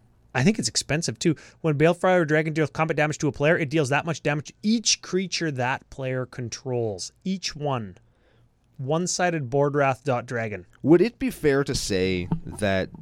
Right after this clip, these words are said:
Speaker 2: most of the dragons in this deck are proxies for Rorik's Bladewing? Bladewing. 'Cause you don't really need more than one of these.
Speaker 1: Yes, yeah, sort of. Like, any of the ones that have haste are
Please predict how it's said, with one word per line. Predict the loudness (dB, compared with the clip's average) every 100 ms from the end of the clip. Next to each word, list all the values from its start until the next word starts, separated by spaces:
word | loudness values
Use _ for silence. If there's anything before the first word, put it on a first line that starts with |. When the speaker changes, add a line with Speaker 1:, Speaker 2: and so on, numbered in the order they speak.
| -18 -12
Speaker 2:
most | -8 -4 0 4 4 4 6
of | 4 6
the | 2
dragons | 4 4 4 4 2 0
in | -2 0 0
this | 0
deck | 2 2 2
are | 2
proxies | 4 2 2 -2
for | 2 4
Rorik's | 4 4 0
Bladewing? | -4 -4 -10 -16 _ -2
Bladewing. | -2 -4 -16 -20 _ _ _ -4
'Cause | 2
you | 4
don't |
really | 6 6
need | 6 4 4 4 2
more | 0 2
than | 2 0
one | 0 -2
of | -4
these. | -8 -12 -18 _ -4
Speaker 1:
Yes, | -2 0 -2 -2 -4 -4 -4 -2 -4 -6 -10 -6 -2 0 0 -2
yeah, | 2 4
sort | 6 4 6 6
of. | 6 6
Like, | 4 6
any | 2
of | 4
the | 6
ones | 6 6
that | 6
have | 4
haste | 2 -2 0 2 4 2 -2 2
are | 6 6 6 4 0